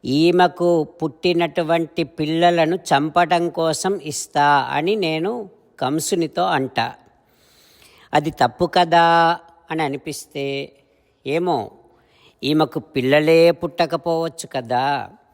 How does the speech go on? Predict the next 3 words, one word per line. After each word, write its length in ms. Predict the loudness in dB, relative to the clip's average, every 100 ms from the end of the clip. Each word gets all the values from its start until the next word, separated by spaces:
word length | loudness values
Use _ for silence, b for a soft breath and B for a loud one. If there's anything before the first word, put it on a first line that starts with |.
| _ _ _ _ -6
చెప్పలేం 480 | -2 0 2 0
కదా. 380 | -2 -4 -6 -12 -14 b b b -2
ఒకవేళ 1000 | 0 2 2 4 2 4 4 6 4